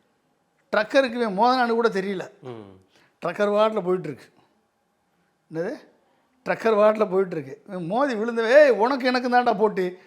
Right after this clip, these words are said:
Speaker 1: நீ நானும் தான்டா போட்டி, என்னைய ஓதிட்டு நீ எப்படிடா போக போச்சு?" அப்படின்னு சொல்றான். மத்த காரெல்லாம் வர, மத்தல பின்னால வர காரெல்லாம் இவனை பைபாஸ் பண்ணி போயிட்டே இருக்கு. இது எப்படிங்க போட்டின்னு சொல்லுங்க?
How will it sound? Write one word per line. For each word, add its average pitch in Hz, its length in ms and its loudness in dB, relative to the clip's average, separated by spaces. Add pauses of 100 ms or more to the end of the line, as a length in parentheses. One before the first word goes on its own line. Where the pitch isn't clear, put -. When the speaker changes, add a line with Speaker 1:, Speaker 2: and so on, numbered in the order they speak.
(1500)
Speaker 1:
நீ 262 280 -2
நானும் 254 300 2
தான்டா 233 260 2
போட்டி, 185 400 0
என்னைய 202 280 0
ஓதிட்டு 262 360 6
நீ 220 120 -4
எப்படிடா 226 340 0
போக 202 240 -2
போச்சு?" 156 400 -8 (320)
அப்படின்னு 185 360 -6
சொல்றான். 165 320 -6 (160)
மத்த 202 220 -2
காரெல்லாம் 208 500 -2
வர, 190 220 0
மத்தல 202 360 -2
பின்னால 240 320 0
வர 202 160 4
காரெல்லாம் 208 400 0
இவனை 196 120 -2 (480)
பைபாஸ் 233 340 4
பண்ணி 202 160 -6
போயிட்டே 185 280 -2
இருக்கு. 139 300 -10 (580)
இது 175 260 -8
எப்படிங்க 220 280 -10
போட்டின்னு 170 360 -8
சொல்லுங்க? 135 280 -20